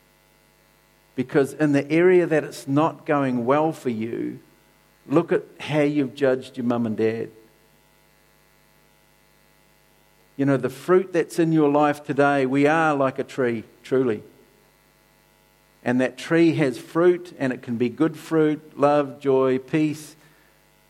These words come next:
patience, self-control, and the others. It can be that fruit, or it can be the other fruit. You know,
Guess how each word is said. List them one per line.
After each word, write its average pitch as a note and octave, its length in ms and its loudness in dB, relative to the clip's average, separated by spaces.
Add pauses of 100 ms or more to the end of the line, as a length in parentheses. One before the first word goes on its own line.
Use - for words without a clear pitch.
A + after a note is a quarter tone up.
(340)
patience, C#3 800 -4 (320)
self-control, B2 920 -2
and A#2+ 120 -10
the A#2+ 120 0
others. A2+ 460 -4 (960)
It B2+ 120 -4
can B2+ 120 -2
be A#2+ 140 0
that D3+ 240 0
fruit, D#3+ 460 -4 (140)
or C#3+ 220 2
it C#3+ 40 -12
can C3+ 180 -2
be B2+ 340 -2 (140)
the A#2+ 160 2
other A2+ 180 -2
fruit. F#2+ 380 -10 (1000)
You A2+ 80 -6
know, A#2 160 -2